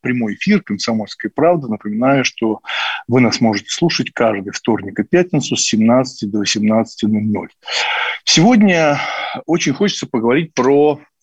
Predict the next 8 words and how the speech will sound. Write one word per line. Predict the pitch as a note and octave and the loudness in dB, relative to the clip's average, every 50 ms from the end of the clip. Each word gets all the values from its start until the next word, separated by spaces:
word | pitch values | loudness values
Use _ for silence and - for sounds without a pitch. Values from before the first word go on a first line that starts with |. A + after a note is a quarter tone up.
| _ | _
Евровидение. | - B2+ B2+ C#3 C#3+ C#3 B2 A#2 F#2+ E2+ - - _ _ _ _ _ _ _ _ _ - - - - - - - _ | -14 -8 -4 -2 -2 -2 -2 -4 -6 -8 -12 -20 _ _ _ _ _ _ _ _ _ -16 -16 -14 -14 -16 -18 -10 _
Вообще | C3 - - C3 B2+ | -6 0 2 2 2
сегодня | A#2+ - B2+ C3+ D#3+ F3+ F3 D#3+ D#3+ D#3 D3 C#3+ C#3 C3 B2+ B2 - _ _ _ _ | 4 2 0 2 4 2 2 2 0 0 2 2 2 2 0 -4 -8 _ _ _ _
наверняка | - - B2 B2 B2+ C3 C3+ C3 C3+ C#3 D3+ C#3+ - F#3+ D#3+ | -14 -8 -4 -2 0 2 2 2 2 2 0 0 0 0 0
наши | D3 C3+ A#2+ - C3 - | 2 0 -2 -2 -4 -4
слушатели | - G3 - - C#3+ B2+ | -4 -4 -2 -2 -2 0
заметили, | B2 C3 C3 D#3 F#3+ G3+ F#3+ E3+ C#3+ B2+ A#2+ | 2 2 0 2 0 0 0 0 0 0 0
что | A2 - - - - C3 B2+ B2 B2 A#2+ | -2 -4 -6 -2 0 2 2 2 2 0